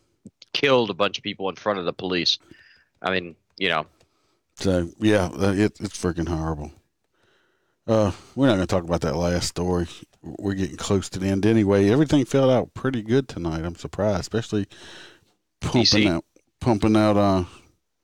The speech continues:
Speaker 1: Got
Speaker 2: uh,
Speaker 1: two more
Speaker 2: nine,
Speaker 1: stories.
Speaker 2: nine stories. We had two left. They had, they had a story we were gonna talk about. These two California cops. Uh, I think they got fired or suspended or something. And,
Speaker 1: Mm-hmm.
Speaker 2: uh, supposedly they, I guess, arrested somebody and had their car towed, and then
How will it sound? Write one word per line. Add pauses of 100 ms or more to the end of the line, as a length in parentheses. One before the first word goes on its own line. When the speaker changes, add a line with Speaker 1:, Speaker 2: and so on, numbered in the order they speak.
(1160)
Speaker 1:
Got
Speaker 2:
uh,
Speaker 1:
two
more
Speaker 2:
nine,
Speaker 1:
stories.
Speaker 2:
nine
stories.
We
had
two
left.
They
had, (320)
they
had
a
story
we
were
gonna
talk
about.
These
two
California
cops.
Uh, (340)
I
think
they
got
fired (140)
or
suspended
or
something.
And,
Speaker 1:
Mm-hmm.
Speaker 2:
uh, (760)
supposedly
they,
I
guess, (100)
arrested
somebody
and
had
their
car
towed,
and
then